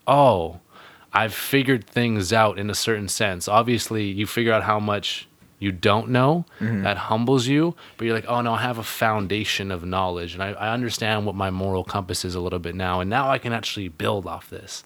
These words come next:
Speaker 1: And I thought that point was at twenty, you know what I mean? Or maybe I'm totally wrong, I don't know.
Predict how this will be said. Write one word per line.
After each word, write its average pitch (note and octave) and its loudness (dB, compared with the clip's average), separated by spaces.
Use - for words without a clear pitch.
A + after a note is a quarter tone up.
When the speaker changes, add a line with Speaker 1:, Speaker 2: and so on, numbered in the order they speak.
Speaker 1:
And G#2+ 2
I C3 2
thought B2 2
that A#2 2
point A2+ -2
was G2 -4
at E2 -4
twenty, F#2+ -6
you - -2
know B2+ 2
what C3 0
I - -2
mean? D3+ -4
Or C3+ 2
maybe D#3 6
I'm C3+ 4
totally A#2+ 0
wrong, G2 4
I A2+ 6
don't A#2 2
know. E2 -2